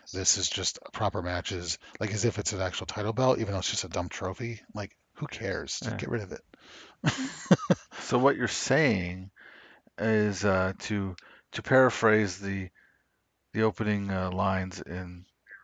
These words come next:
Speaker 2: Miro's A E W theme. It's not the best, not the best, comma, man.
Speaker 1: No, it's not.
Speaker 2: <laughs>
Speaker 1: It's really not. In fact, it might be the worst. I'd rather see them,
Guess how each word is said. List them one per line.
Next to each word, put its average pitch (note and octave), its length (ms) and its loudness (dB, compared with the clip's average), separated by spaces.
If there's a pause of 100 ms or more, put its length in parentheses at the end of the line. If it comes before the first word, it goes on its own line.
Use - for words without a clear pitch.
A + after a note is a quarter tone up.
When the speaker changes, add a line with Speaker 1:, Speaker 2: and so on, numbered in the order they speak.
(100)
Speaker 2:
Miro's G2 600 0 (280)
A F#2+ 180 2
E F#2 40 -2
W F2+ 260 -2
theme. F2 400 -10 (1120)
It's - 460 -4 (220)
not A#2+ 240 8
the A#2+ 80 4
best, A2+ 600 2 (260)
not A2 280 2
the G2+ 80 2
best, G#2 420 2
comma, G2 360 0
man. - 400 -8 (1600)
Speaker 1:
No, A2+ 140 2
it's G2 240 -2
not. E2+ 260 -8 (420)
Speaker 2:
<laughs> - 360 2 (300)
Speaker 1:
It's - 220 -6
really F#2 200 2
not. F2 320 -6 (140)
In - 40 -14
fact, A2+ 200 -2
it G#2+ 60 0
might G#2 180 0
be G#2 80 0
the F2+ 120 -4
worst. E2 280 -4 (2000)
I'd C3+ 140 6
rather C3 320 10
see B2 360 4
them, A2 400 4